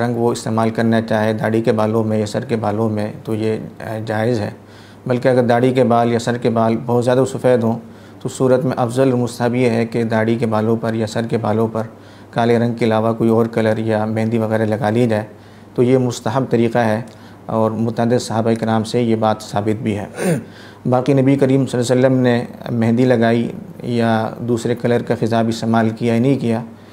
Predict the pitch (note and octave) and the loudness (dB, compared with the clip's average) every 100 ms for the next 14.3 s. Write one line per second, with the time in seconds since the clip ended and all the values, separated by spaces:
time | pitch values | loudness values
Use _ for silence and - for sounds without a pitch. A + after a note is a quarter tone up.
0 | - - - B2 - A#2 C3+ C3 B2 B2 | -20 -20 -4 -4 0 0 2 2 0 2
1 | C3+ C3 C#3+ C#3+ C3+ - B2 B2 A#2+ A2+ | 0 2 2 2 0 -2 0 0 0 2
2 | G#2+ G#2 G2 - G#2+ A2 - - - - | 2 0 -2 -6 -8 -10 -18 -20 -16 -2
3 | B2 A#2+ C3 B2+ B2+ C3+ C3+ B2+ A#2+ A#2+ | 2 2 2 2 2 2 4 4 2 2
4 | B2 B2 A2+ A2+ A#2 A#2 A#2+ A2+ A#2 B2+ | 2 2 0 0 0 0 0 0 0 0
5 | A#2 A#2 A2+ A2+ A#2 A#2 A2+ A2+ B2 A2+ | 0 0 0 0 -2 -2 -4 -4 -8 -4
6 | A#2 A#2+ A#2 A#2 A2+ A2+ - - B2 A#2+ | -2 0 -2 0 -2 -2 -8 -10 -6 -4
7 | A2+ A#2 A#2 A#2 A#2 A2 A2+ A2+ A2+ A2+ | -2 0 0 0 0 2 2 2 0 0
8 | A2+ A#2 A2+ A2 A2+ A#2 A2+ A2+ - - | -4 -4 -2 0 2 2 0 -4 -16 -20
9 | - - B2 A#2 A#2 B2+ A2+ A2+ A2 A2+ | -20 -6 0 2 4 4 2 2 2 0
10 | A2+ A2+ A2 A2 A#2 A#2 A#2 A2+ E3+ A2+ | 0 0 -2 -2 0 2 2 0 -2 -2
11 | A2+ G#2+ - D#3 A#2+ B2 - A2+ A#2 A#2 | 0 -2 -4 -4 0 0 -2 -2 0 -2
12 | - - - - B2+ A2+ A2+ A#2+ A#2 A2 | -8 -20 -20 -8 -2 0 2 2 2 0
13 | A#2 A#2+ A#2 A2+ A2+ A2 A#2 A#2 A2+ F#3 | 0 -2 -4 -2 0 0 0 0 0 -2
14 | E3+ A2+ - | -4 -4 -6